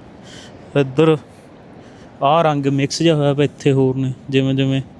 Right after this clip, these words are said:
ਆਹ ਉੱਪਰ ਹੋਰ ਦਿੰਦਾ, ਹੋਰ ਪੱਟ ਲਾਂਗੇ। ਇਹ ਜਮਾਂ ਹੀ ਲਾਲ, ਲਾਲ ਨਿਕਲੇ ਹੀ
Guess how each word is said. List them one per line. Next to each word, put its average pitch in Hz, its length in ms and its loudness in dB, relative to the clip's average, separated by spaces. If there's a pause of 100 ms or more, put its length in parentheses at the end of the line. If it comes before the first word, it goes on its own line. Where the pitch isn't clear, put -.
ਆਹ 127 160 0
ਉੱਪਰ 139 260 -4
ਹੋਰ 127 260 -2
ਦਿੰਦਾ, 135 320 -2 (840)
ਹੋਰ 135 180 4
ਪੱਟ 139 300 -2
ਲਾਂਗੇ। 147 300 0 (1700)
ਇਹ 139 60 0
ਜਮਾਂ 135 240 2
ਹੀ 156 60 2
ਲਾਲ, 131 320 2 (580)
ਲਾਲ 131 240 -4
ਨਿਕਲੇ 139 320 -2
ਹੀ 139 60 -4